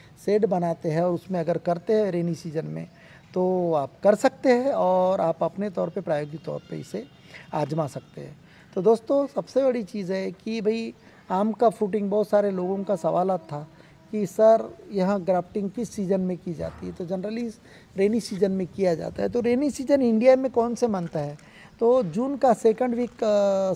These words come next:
से लेकर आप, अ, अक्टूबर माह तक कर सकते हैं। इसके बावजूद अगर से best season बोलोगे,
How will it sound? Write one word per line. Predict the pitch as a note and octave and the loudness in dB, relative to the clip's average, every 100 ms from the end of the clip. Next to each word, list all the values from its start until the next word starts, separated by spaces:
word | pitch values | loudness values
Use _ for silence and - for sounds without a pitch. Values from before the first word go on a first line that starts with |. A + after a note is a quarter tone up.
| - | 2
से | G#3+ | 4
लेकर | G#3+ A3+ F#3 D#3+ - - - | 6 6 4 -2 -4 -20 -6
आप, | F#3 F#3+ - | 0 0 2
अ, | G3 F#3+ - E3 | 0 2 0 -6
अक्टूबर | - A#3 A3 G#3+ | 0 2 2 0
माह | E3 D3+ | 0 -4
तक | - D#3 - | -4 -4 -2
कर | F3+ | -2
सकते | E3 - - | -2 -8 -10
हैं। | C3 D3 - - - - - | -10 -10 -16 -20 -20 -10 -6
इसके | G3+ F4 | -2 4
बावजूद | D#4 C4 C#4 C4+ | 6 6 6 2
अगर | B3+ | 2
से | B3 B3 | 4 2
best | D#3+ B3+ D4 - | 4 4 4 0
season | - - A3 G#3+ G#3 | -12 -6 2 2 2
बोलोगे, | F3 F3 E3+ E3 | 0 -2 -2 -4